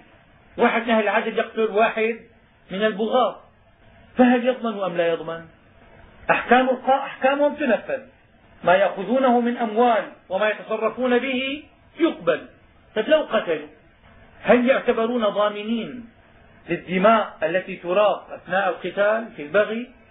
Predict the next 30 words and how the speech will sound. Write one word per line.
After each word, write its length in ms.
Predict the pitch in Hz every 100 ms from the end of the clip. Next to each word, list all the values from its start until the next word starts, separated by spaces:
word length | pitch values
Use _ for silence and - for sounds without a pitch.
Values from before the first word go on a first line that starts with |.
| _ _ -
أم 120 | 185
لا 80 | 190
يعتبرون 580 | 190 180 180 175 175 160
ضامنين؟ 640 | 160 156 160 160 160 156 - - _ - - - - - -
قال: 240 | 180 180
"ما 100 | 185
يتلفه 460 | 180 180 247 220 214
الباغي 480 | 170 220 240 214 190
على 220 | 190 190
العادل، 680 | 170 196 196 151 143 151 - _ _ _ _ _ _
والعكس، 500 | 240 262 320 - -
ما 100 | 202
يتلفه 500 | 196 - 233 214 208 233
أهل 200 | 202 196
العدل 520 | 190 226 226 254 320 - _ _ _ -
على 180 | 170 180
أهل 460 | 226 214 214 233 226 _ _ _ _ -
البغي". 540 | 196 180 214 180 185 - _ _ _ _ _
أحد 260 | 262 262 285
أمرين، 420 | 254 220 226 330
إما 220 | 294 277
أن 120 | 262 240
يكون 400 | 240 277 247 220
في 120 | 254
القتال 500 | - 240 269 262 226
وإما 380 | 254 254 214 214
أن 100 | 220
يكون 320 | 220 269 196
بغير 460 | 208 247 240 214 214
قتال، 360 | 185 147 -